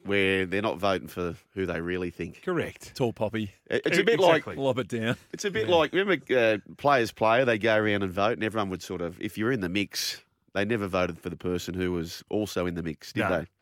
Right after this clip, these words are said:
Speaker 2: It's, yeah, it's all, it's, well, y-, yeah, Belly Aches looks like he's retiring.
Speaker 1: Mm.
Speaker 2: Everyone's scared of him.
Speaker 1: Yep.
Speaker 2: Ivan Cleary's the, the young, well, he's not, I suppose he's young,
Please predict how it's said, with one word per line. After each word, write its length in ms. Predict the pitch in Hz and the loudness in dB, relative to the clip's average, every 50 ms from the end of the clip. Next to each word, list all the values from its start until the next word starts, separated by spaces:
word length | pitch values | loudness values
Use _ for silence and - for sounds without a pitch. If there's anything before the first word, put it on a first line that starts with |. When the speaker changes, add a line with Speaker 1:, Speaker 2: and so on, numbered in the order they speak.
| _ _ - | _ _ -8
Speaker 2:
It's, 220 | 113 101 - - - - | -8 -8 -6 -8 -8 -4
yeah, 200 | 135 110 - - - _ _ - | -4 -4 -4 -4 -10 _ _ -12
it's 160 | 123 104 - | -8 -4 -2
all, 240 | 135 135 135 131 - - | 0 2 2 0 0 -2
it's, 340 | 131 107 - - - - - _ _ _ _ _ _ _ - | -4 -6 -6 -8 -12 -12 -14 _ _ _ _ _ _ _ 0
well, 160 | 151 143 160 - - | 0 0 0 0 -6
y-, 100 | - - _ _ - | -14 -16 _ _ -6
yeah, 300 | 160 165 143 165 135 110 | -4 -2 0 2 2 4
Belly 240 | 107 127 120 117 110 | 4 4 2 4 2
Aches 420 | 98 101 98 - - - - - - | 2 0 0 -4 -8 -10 -10 -10 -8
looks 240 | 123 117 - - 120 | -8 -8 -6 -4 -4
like 140 | 110 95 | -4 -4
he's 180 | - 104 95 - | -6 -10 -10 -8
retiring. 680 | 98 92 - 107 107 107 107 107 107 107 107 104 104 | -8 -6 -4 -4 -2 0 0 0 0 -2 -2 -4 -4
Speaker 1:
Mm. 420 | 95 95 92 87 80 120 _ - 117 | -4 -4 -4 -4 -6 -8 _ -10 -8
Speaker 2:
Everyone's 280 | 104 104 98 90 - | -6 -6 -6 -6 -6
scared 340 | - - - 107 104 104 101 | -8 -6 -4 -2 -2 0 -2
of 80 | 98 104 | -2 -4
him. 240 | 104 101 101 95 - | -4 -6 -6 -8 -6
Speaker 1:
Yep. 180 | 98 90 78 - _ _ - | -4 -4 -4 -4 _ _ -4
Speaker 2:
Ivan 240 | 113 110 101 101 87 | -2 -2 -2 -2 -4
Cleary's 380 | - 110 104 101 101 98 90 | -4 -2 -2 -2 -2 -4 -6
the, 200 | - 101 95 87 - _ _ _ _ _ _ _ _ _ _ _ _ _ _ _ | -6 -8 -10 -10 -10 _ _ _ _ _ _ _ _ _ _ _ _ _ _ _
the 80 | - 98 | -6 -4
young, 400 | 92 101 107 101 101 101 101 92 92 | 0 2 2 2 2 2 0 -2 -2
well, 80 | 135 170 | -4 -4
he's 80 | 170 147 | -2 -2
not, 80 | 95 | -2
I 40 | 76 92 | -2 -2
suppose 260 | - 135 101 80 78 | -2 -2 -2 -2 -4
he's 160 | 80 78 80 | -10 -14 -12
young, 300 | 90 92 95 113 123 | -10 -10 -8 -8 -10